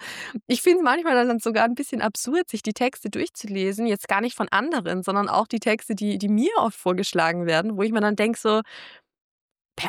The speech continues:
aller Liebe, Chatty, was zum, was zur Hölle willst du mir gerade sagen? Was heißt das? Hä? Was ist da die Substanz dahinter?“ Das ist sowas, was ihr euch, was ihr wirklich hinterfragen könnt.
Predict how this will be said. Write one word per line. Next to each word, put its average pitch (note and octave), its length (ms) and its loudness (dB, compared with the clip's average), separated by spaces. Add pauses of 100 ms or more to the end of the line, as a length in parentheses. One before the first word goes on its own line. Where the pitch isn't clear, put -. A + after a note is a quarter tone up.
aller C#4 280 4
Liebe, B3 440 4
Chatty, G3 520 -2
was - 340 -4
zum, C4+ 160 -2 (540)
was C4 640 -2
zur C#4+ 240 2
Hölle D4+ 320 6
willst D#4 340 4
du D4 60 4
mir C#4+ 180 4
gerade C4 380 2
sagen? B3 500 4
Was B3 160 2
heißt A#3 640 2
das? - 340 0
Hä? D4 540 2
Was - 200 -4
ist C#4 160 -8
da C4+ 80 0
die B3+ 100 -4
Substanz B3 500 -2
dahinter?“ G#3+ 400 -8 (580)
Das B3 200 -2
ist A#3+ 120 -6
sowas, A3+ 240 -4
was G#3+ 120 -8
ihr - 100 -10
euch, G3 200 -6
was G#3+ 160 -2
ihr F#3 160 -2
wirklich A#3+ 280 -4
hinterfragen B3+ 520 -4
könnt. - 300 -14